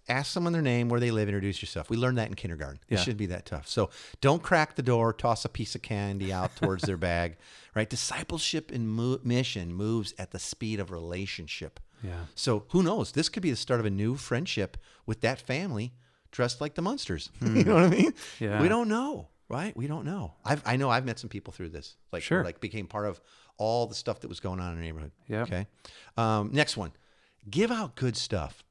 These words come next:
Speaker 1: Be that house and the folks that everyone looks forward to.
Speaker 2: Yeah.
Speaker 1: You know, like, what's the difference between just crap candy and awesome candy? You're
Speaker 2: Yeah.
Speaker 1: talking a few bucks difference, right?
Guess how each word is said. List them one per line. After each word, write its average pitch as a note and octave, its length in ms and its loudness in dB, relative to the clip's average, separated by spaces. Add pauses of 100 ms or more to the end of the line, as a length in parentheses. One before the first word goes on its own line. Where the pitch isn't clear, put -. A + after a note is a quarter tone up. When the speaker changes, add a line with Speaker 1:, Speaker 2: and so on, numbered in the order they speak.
Speaker 1:
Be F3 140 4
that F#3+ 200 0
house C3+ 400 -4
and G2+ 120 -6
the F2+ 60 -4
folks G#2+ 300 -2
that - 200 -6
everyone G2+ 380 -2
looks E2+ 180 -10
forward D#2 300 -12
to. - 140 -14 (180)
Speaker 2:
Yeah. F2 340 -2 (960)
Speaker 1:
You C#3+ 140 -4
know, - 60 -6
like, D3+ 200 0
what's G#3+ 160 0
the F3 100 0
difference C#3 380 0
between G2 480 -4 (560)
just - 220 -2
crap D#3+ 360 0
candy F#2+ 440 -4 (340)
and G2+ 200 -2
awesome G2+ 360 2
candy? D#2+ 380 -10
You're - 120 0
Speaker 2:
Yeah. G3+ 60 2
Speaker 1:
talking F3 160 -4
a G2+ 60 -6
few A#2 240 -2
bucks F2+ 260 -4
difference, - 400 -10
right? E3 280 -4